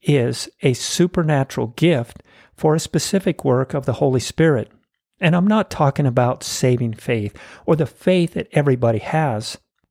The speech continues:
This is a supernatural faith for a specific task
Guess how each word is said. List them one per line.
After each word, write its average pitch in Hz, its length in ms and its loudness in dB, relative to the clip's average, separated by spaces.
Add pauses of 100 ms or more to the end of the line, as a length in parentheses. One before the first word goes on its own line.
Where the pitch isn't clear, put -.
(320)
This 160 280 2
is 156 140 2
a 139 40 0
supernatural 143 760 0
faith 113 460 -4 (160)
for 170 180 2
a 165 60 0
specific - 720 -2
task - 640 -4